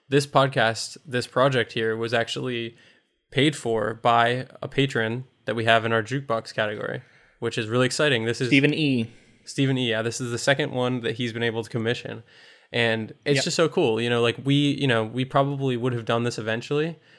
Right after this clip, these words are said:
Speaker 1: but the, the idea that he was, he wanted us to do it s-, to the point that he was willing to, to pay for it is really awesome.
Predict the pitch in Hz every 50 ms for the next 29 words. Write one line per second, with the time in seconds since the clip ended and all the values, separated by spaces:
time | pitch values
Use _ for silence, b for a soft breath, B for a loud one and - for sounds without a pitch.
0 | b b - 131 120 - - 147 127 131 127 117 127 127 120 117 117 110 123 139
1 | 139 123 113 110 107 - - 131 123 120 120 107 - - - - - 131 120 123
2 | 123 120 117 113 113 110 - - 110 113 120 127 120 107 104 - - - - _
3 | - 139 135 - - - - - - - 123 117 - - 127 120 117 117 - 110
4 | 107 - 131 123 117 113 113 110 117 117 113 110 110 - 117 117 113 113 117 -
5 | - - 131 123 135 135 - 117 117 113 113 110 107 113 117 120 117 120 139 139
6 | - 120 113